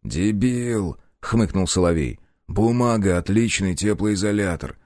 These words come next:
Напихаем под одежду, хоть как-то тепло сохраним». «Серьёзно?» — не поверил тот. «Более чем.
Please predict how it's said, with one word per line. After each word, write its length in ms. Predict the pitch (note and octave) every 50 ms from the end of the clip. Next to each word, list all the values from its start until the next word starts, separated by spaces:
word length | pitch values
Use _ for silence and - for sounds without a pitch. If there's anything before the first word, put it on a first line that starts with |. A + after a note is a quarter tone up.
| _ _ _ _
Напихаем 560 | - F2 G#2 F#2 A#2 B2 - C#3+ D3+ D#3 D3
под 160 | - C3+ B2 C3+
одежду, 480 | C3 A#2 A2+ B2 A#2+ A2 E2+ D2+ E2
хоть 200 | - - A2+ G#2
как-то 280 | - D3 C#3 - - B2
тепло 340 | - C3 A2+ - B2 B2+ A#2+
сохраним». 600 | - G#2+ F#2+ - F#2+ F#2+ F#2 F2+ E2 C#2+ - - _ _ _ _ _ _ _ _ _ _ _ _ -
«Серьёзно?» — 840 | - - A2 B2 B2 B2+ C3+ E3 F#3 G3 G3 E3 E3 D#3+ C3 - - - _ _ _ -
не 140 | F#2 G#2+ G2+
поверил 440 | G#2 F#2+ F2+ F#2+ F#2+ F#2 F#2 F2
тот. 280 | - - D2 A#1 - - _ _ _ _ _ _ -
«Более 380 | C#2 D2 F2+ G#2 G#2+ A2 A2
чем. 420 | G#2+ - G#2+ A#2 G2 E2+ C2+ -